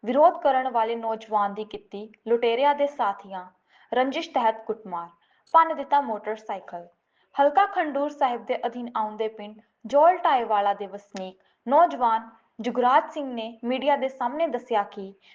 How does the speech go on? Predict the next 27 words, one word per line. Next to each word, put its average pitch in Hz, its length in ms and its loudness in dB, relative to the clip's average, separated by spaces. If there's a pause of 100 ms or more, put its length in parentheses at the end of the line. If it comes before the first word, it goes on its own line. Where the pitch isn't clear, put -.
(120)
"ਮੈਂ 320 100 4
ਆਪਣੇ 339 280 -2
ਨਾਨਕੇ 240 440 -2
ਘਰ 269 200 2
ਰਹਿੰਦਾ 190 360 -4
ਹਾਂ 190 220 -12 (200)
ਤੇ 277 80 4
ਲੋਹਾਰ 269 520 2
ਅੱਡੇ 208 220 -4
ਤੇ 202 260 -8 (300)
ਮਕੈਨਿਕ 254 460 0
ਦਾ 277 100 2
ਕੰਮ 277 280 -2
ਕਰਦਾ 196 360 -4
ਹਾਂ।" 175 180 -14 (380)
ਨੌਜਵਾਨ 285 600 4
ਜੁਗਰਾਜ 240 400 0 (100)
ਸਿੰਘ 269 160 -10 (120)
ਅਤੇ 214 220 -12 (140)
ਹੋਰ 330 180 6
ਲੋਕਾਂ 269 300 -4
ਨੇ 226 100 -8
ਦੱਸਿਆ 214 380 -4
ਕਿ 208 320 -10 (280)
ਮੁੰਡਾ 294 280 4
ਪਿੰਡ 320 240 -4
ਤੋਂ 262 300 0